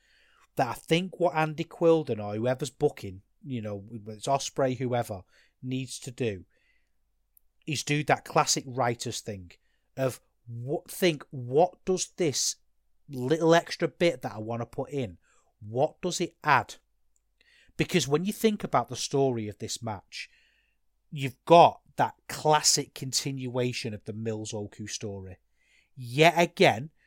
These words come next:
you've got Mills in the opener competing for the Cruiserweight Championship. You've got Oku in the main event competing for the Heavyweight Championship. They're making a big deal all the way through this match about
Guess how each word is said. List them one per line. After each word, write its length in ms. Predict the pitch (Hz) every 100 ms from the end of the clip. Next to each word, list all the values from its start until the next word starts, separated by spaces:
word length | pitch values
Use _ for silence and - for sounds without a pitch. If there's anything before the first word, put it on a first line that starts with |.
| _ -
you've 220 | 135 -
got 220 | 127 107
Mills 480 | 120 139 165 170 185
in 140 | 170
the 140 | 175 175
opener 600 | 156 156 135 110 120 139 _ _
competing 500 | 127 120 147 151 131
for 120 | 135
the 100 | 123
Cruiserweight 640 | - 156 160 151 135 117 117
Championship. 840 | 127 107 110 101 92 117 117 - _ _ _ _ _ _ _ _ _ _ _ _
You've 260 | 139 127 -
got 240 | 131 113 -
Oku 440 | 143 139 - 135
in 100 | 123
the 60 | 123
main 320 | 123 123 120
event 360 | 117 120 113 117
competing 400 | 117 - 117 110
for 100 | 110
the 80 | 107
Heavyweight 460 | 110 107 104 104
Championship. 840 | - 107 95 98 90 - 90 _ _ _ _ _ - _
They're 120 | 143 127
making 480 | 135 151 160 156
a 60 | 123
big 400 | - 156 160 -
deal 320 | 185 170 123
all 220 | 120 135
the 100 | 147
way 160 | 147 143
through 320 | 143 147 139
this 260 | 135 135 -
match 480 | 135 110 - - - _ _ _ -
about 520 | 139 - 120 107